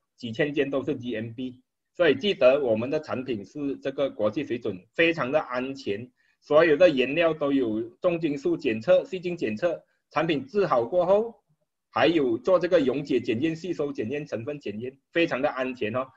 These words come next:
大家可以放心的吃。而且我们还有买保险，如果你吃了有什么问题，或者你分享给你的朋友，你的朋友吃了有什么问题，保险会赔一百万。除了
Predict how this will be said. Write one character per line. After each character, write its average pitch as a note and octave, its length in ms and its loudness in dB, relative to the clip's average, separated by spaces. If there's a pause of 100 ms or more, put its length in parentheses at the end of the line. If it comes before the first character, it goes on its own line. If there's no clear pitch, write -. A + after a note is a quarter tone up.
(140)
大 D#3 120 4
家 D3 140 4
可 C#3 100 2
以 A2 60 4
放 C#3+ 240 -4
心 B2+ 180 -6
的 C#3+ 120 -2
吃。 E3 360 -6 (300)
而 D3 100 -4
且 D3 140 4
我 B2+ 80 4
们 C#3+ 120 -2
还 C#3+ 120 0
有 D3 100 2
买 A2+ 220 -2
保 A2 240 -2
险， G#2+ 360 -6 (520)
如 D#3 160 -2
果 D#3+ 120 6
你 C3+ 120 0
吃 F3+ 120 0
了 E3+ 120 6
有 C#3+ 80 4
什 C3 120 0
么 C#3 80 0
问 F3+ 200 4
题， C#3 200 0
或 D#3 120 0
者 E3+ 100 -2
你 A#2+ 140 -4
分 D3+ 200 -4
享 C3+ 160 -2
给 A#2+ 120 -6
你 C3 80 -8
的 D#3+ 80 -2
朋 D3 240 0
友， C3+ 260 0
你 C3+ 80 -12
的 D#3 80 -4
朋 E3 140 -8
友 B2+ 100 0
吃 A2 100 -8
了 D#3 100 0
有 C3 40 0
什 B2 100 -8
么 C#3 120 -4
问 F3+ 100 -4
题， D3+ 320 -4 (280)
保 B2+ 140 4
险 C#3 160 -2
会 D#3+ 140 0
赔 A#2 240 -4
一 C3+ 140 -4
百 F#2 240 -8
万。 A2 240 -4 (2500)
除 D3+ 80 4
了 G3+ 340 8